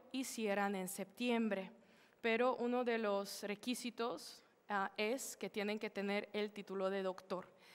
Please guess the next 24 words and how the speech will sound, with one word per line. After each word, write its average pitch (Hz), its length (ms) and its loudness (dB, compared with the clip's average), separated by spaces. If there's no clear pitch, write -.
Y - 100 -2
también 277 600 4
hay 240 200 4
un 269 160 2
límite 233 580 0
ahora 214 380 4
que 240 120 -2
pusieron 220 500 -2
dentro 208 300 -2
de 208 120 2
Horizonte 196 500 0
Europa. 220 480 4
Entonces, 226 480 -2
como 247 240 0
pueden 254 400 2
ver 240 160 2
en 240 100 2
la 240 100 2
pantalla, 254 600 2
que 208 720 2
no 240 200 4
deberían 277 520 4
tener 240 340 2
más 233 680 2